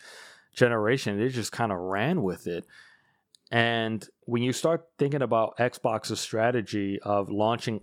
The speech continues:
xCloud next month, the strategy of, um,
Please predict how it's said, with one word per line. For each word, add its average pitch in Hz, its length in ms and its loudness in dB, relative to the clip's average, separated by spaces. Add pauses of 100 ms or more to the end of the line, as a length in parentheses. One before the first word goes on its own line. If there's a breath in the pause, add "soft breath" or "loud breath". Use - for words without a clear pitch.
xCloud 104 640 0
next 98 340 -4
month, 98 380 -6 (1200)
the 113 160 4
strategy 117 720 2
of, 98 440 2 (580 soft breath)
um, 98 580 0